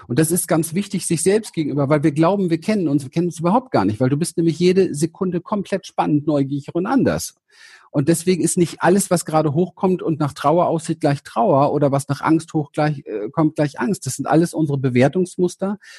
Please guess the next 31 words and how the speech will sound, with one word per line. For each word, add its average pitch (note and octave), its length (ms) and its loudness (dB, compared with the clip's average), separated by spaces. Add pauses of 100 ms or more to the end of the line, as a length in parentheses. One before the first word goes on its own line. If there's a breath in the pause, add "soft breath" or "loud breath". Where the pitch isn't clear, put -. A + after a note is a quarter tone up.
(120 loud breath)
womit D3 280 2
wir C#3+ 140 2
uns G3 300 2
klein F3 440 0
halten F3+ 360 0
und C#3 200 -2
auch B2 160 -4
eine A#2 200 0
Begegnung, D#3+ 560 2
eine B2 180 0
Beziehung E3 480 -2
oder A#2 160 0
vor G#2 160 -2
allen A#2+ 80 4
Dingen A#2+ 100 2
auch G#2+ 120 -2
Sexualität A#2 800 -2
komplett C3+ 460 -2
auf - 200 -4
dem B2 200 0 (220)
niedrigsten C#3+ 540 0
Level A#2+ 320 2
halten. F2 380 -8 (720 loud breath)
Experience E3+ 540 2
ist - 180 -2
das D#3 120 2
erste. C3+ 260 2
Das B2 120 0
zweite D3+ 520 2
ist D#3 340 0
Empowerment. C#3 800 0